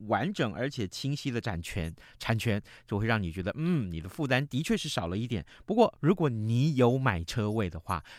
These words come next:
但现在啊，这个，诶，那有了车道啊，还有这些，呃，这个经过，你车子要开出来嘛，总要经过这个道路啊，那通通都要算你，呃，使用到这些面积，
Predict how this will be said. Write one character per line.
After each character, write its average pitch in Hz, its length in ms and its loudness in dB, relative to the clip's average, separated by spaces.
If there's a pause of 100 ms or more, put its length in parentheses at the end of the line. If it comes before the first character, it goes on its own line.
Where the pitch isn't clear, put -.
(100)
但 117 180 2
现 147 360 0
在 104 240 0
啊， 78 180 -8
这 101 100 -10
个， 90 120 -4
诶， 101 420 0 (240)
那 101 240 0
有 92 160 -2
了 90 140 -2
车 147 280 -2
道 139 280 4
啊， 110 340 0
还 113 200 -2
有 117 120 0
这 113 160 -4
些， 107 220 -2
呃， 92 240 -2
这 95 180 -4
个 78 340 -6 (120)
经 143 200 -2
过， 147 240 4
你 104 120 -2
车 196 180 2
子 160 80 -2
要 160 140 6
开 165 180 2
出 175 140 2
来 135 120 6
嘛， 131 160 4
总 117 140 0
要 135 100 2
经 160 200 0
过 160 100 4
这 139 140 0
个 131 120 0
道 123 220 4
路 127 140 4
啊， 95 100 0 (240)
那 135 100 -2 (120)
通 170 200 4
通 156 220 0
都 147 160 2
要 131 140 4
算 117 240 0
你， 85 200 -2 (480)
呃， - 120 0
使 - 320 -2
用 143 240 4
到 123 120 6
这 98 140 -2
些 101 140 -2
面 104 200 2
积， 90 220 -4